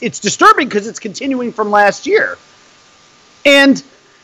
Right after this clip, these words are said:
you know, the other part about this team that you hate, <clears throat> I'm sorry, I, I hate it. I don't care what Brian Cashman says. I don't care what he says about his, this, the talent within this right-handed lineup. If you are a Yankee team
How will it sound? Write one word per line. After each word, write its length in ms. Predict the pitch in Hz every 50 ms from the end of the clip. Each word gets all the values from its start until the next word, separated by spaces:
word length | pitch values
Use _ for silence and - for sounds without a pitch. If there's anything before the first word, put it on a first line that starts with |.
| _ _ _ _ _ _ _ _
you 100 | - 320
know, 300 | 311 247 220 214 220 - -
the 160 | 165 190 240
other 140 | 285 302 571
part 220 | 571 - 233 220 208
about 260 | 175 180 170 165 -
this 140 | 170 156 -
team 400 | - - 143 131 131 151 180 - _ -
that 180 | 143 208 208 202
you 120 | 208 202
hate, 340 | 170 196 196 185 208 240 _ _ - - 226
<clears throat> 200 | 240 214 180 -
I'm 160 | 214 254 294
sorry, 340 | 233 - 226 196 185 175 170
I, 280 | 185 202 202 190 214 233
I 40 | 202
hate 220 | 180 190 190 180
it. 80 | 190 -
I 60 | 208
don't 120 | 254 233 -
care 140 | - 175
what 180 | 151 156 - -
Brian 220 | - 180 185 175
Cashman 380 | 160 - 175 165 165 - 165 147
says. 180 | - 175 165 151
I 80 | 185
don't 100 | 196 185
care 140 | - 170 139
what 160 | 135 160 196
he 60 | 233
says 320 | 214 - - 190 190 175 151
about 240 | 139 160 156 127 147
his, 200 | 165 160 135 117 127 131
this, 220 | 170 - - -
the 400 | - 135 131 135 170 147 131 165
talent 480 | 160 - 165 175 180 180 185 175 - 170
within 260 | 147 147 135 156 156
this 180 | 156 151 - 113
right-handed 560 | 104 139 156 170 139 139 160 165 156 156 135
lineup. 360 | 143 143 147 151 165 175 - _ _ _ _ _ _ _ _ _ _ _ _ _ _ _ _ _ -
If 140 | 196 - 175
you 160 | 214 277 359
are 120 | 370 349 381
a 60 | 226
Yankee 460 | - 151 170 170 170 165 - 165 151
team 300 | - - 139 104 82 -